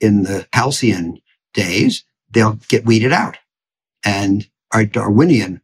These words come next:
process will lead to the professionalization of the sector. And hopefully, if Armen and I are right about what lies ahead in the next couple of years, hopefully in the next cycle, lenders behave better with more discipline.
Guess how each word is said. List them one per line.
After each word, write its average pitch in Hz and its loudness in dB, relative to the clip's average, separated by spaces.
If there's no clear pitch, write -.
process 113 -2
will 101 -4
lead 110 2
to 120 2
the 98 -4
professionalization 95 -4
of 76 -12
the - -10
sector. - -6
And 98 0
hopefully, 110 -2
if 117 0
Armen 123 4
and 110 4
I 113 2
are 107 0
right 131 2
about 104 -2
what 107 -4
lies 110 2
ahead 107 0
in 98 2
the 101 2
next 104 0
couple 104 -2
of 95 2
years, - 0
hopefully 120 0
in 110 6
the 117 4
next 123 2
cycle, - -6
lenders 95 -4
behave 101 -2
better 208 -2
with 98 -10
more 92 -6
discipline. 202 -2